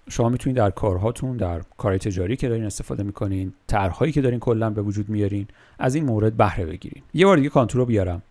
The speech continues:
یه آپشن این بالا میمونه، گزینهٔ کانتور کالرز. روش کلیک می‌کنم. این حالت معمول رنگیمون بود که ما از رنگ زرد آروم آروم مثلاً به رنگ قرمزی رسیدیم که اینجا می‌خواستیم.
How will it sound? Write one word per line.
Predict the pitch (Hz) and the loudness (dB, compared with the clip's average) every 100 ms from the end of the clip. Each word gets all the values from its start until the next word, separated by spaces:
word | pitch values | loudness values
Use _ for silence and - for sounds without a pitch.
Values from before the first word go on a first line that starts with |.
| - | 2
یه | 190 | 4
آپشن | 160 - | 6 4
این | 165 | 4
بالا | 151 113 113 | 6 6 6
میمونه، | 131 95 90 92 113 _ - | 2 0 -2 -4 -8 _ -4
گزینهٔ | 101 104 117 | -2 0 -2
کانتور | - 107 82 98 | -2 -2 -4 -4
کالرز. | 104 90 90 110 - _ _ - | -2 0 -2 -4 -10 _ _ -6
روش | 127 | -4
کلیک | - 131 - | 0 0 0
می‌کنم. | 104 101 87 87 - | -2 -2 -2 -6 -2
این | 247 | 2
حالت | 214 180 180 | 4 4 4
معمول | 196 156 127 - 123 147 | 2 2 0 0 2 6
رنگیمون | 117 104 104 110 110 107 131 131 | 6 4 2 0 -2 -2 -2 0
بود | 113 - | -2 0
که | - 113 113 | 2 2 2
ما | 117 | 0
از | 104 95 | -2 -2
رنگ | 110 113 | -2 -2
زرد | 101 110 113 | 2 2 2
آروم | - 98 101 | 0 0 0
آروم | 98 117 | -2 -2
مثلاً | 107 110 107 | -4 -4 -2
به | 104 | -2
رنگ | 101 107 | -2 -2
قرمزی | 101 90 107 127 | -2 -2 -2 -2
رسیدیم | 113 120 110 | -2 -2 -4
که | - | -4
اینجا | 92 85 | -4 -4
می‌خواستیم. | 85 80 - - - | -8 -8 -6 -6 -8